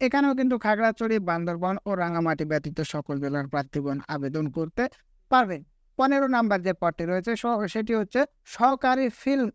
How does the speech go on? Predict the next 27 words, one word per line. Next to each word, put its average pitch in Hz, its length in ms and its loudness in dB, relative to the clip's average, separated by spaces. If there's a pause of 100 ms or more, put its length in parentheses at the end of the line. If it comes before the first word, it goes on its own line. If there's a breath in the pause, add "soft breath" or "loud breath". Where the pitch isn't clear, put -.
অপারেটর। 180 600 0 (160)
এখানে 220 280 0
পদের 190 300 -2
সংখ্যা 185 360 -2
দুইটি। 196 520 -2 (260)
শিক্ষাগত 202 600 -2
যোগ্যতা 165 520 0
শুধুমাত্র 185 500 -2
এইচএসসি 160 480 -4
পাস 147 300 -2
থাকলে, 156 400 -4 (800)
শিক্ষাগত 226 680 0
যোগ্যতা 170 480 0
শুধুমাত্র 220 580 -2
এসএসসি 202 500 -2
পাস 175 320 -2
থাকলেই 196 480 0 (280)
আবেদন 190 420 0
করতে 160 340 -6
পারবেন। 185 420 0
প্রজেক্টর 233 760 0
বা 185 320 2
জেনারেটর 220 720 0 (100)
চালানোর 160 460 -2
কাজে 151 320 -2
অভিজ্ঞ 147 440 -6
ব্যক্তি 151 460 -2